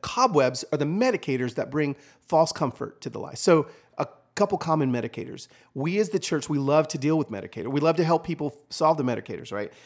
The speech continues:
Um, alcohol, you drink too much. Um, pornography, your, you know, your false intimacy, right? Um, gossip, um, um,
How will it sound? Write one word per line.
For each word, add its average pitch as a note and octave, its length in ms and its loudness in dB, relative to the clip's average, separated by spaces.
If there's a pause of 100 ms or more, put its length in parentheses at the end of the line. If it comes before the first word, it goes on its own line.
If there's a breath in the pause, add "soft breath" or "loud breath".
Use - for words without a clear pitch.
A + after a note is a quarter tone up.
(200 loud breath)
Um, G#2+ 340 -10 (160)
alcohol, B2 540 4
you B2+ 100 -6
drink C#3 260 -4
too - 140 -10
much. - 360 -14 (280 soft breath)
Um, G#2 180 -4
pornography, C3+ 720 0
your, A#2 420 -2 (220 loud breath)
you C3 100 -4
know, A2+ 120 -2
your B2 340 -2 (140)
false D#3 360 6
intimacy, A#2+ 640 -4
right? A2+ 260 -4 (320 loud breath)
Um, A2 500 -4 (240)
gossip, C#3 520 2 (380 soft breath)
um, G#2+ 500 -8 (460 soft breath)
um, C3 320 -14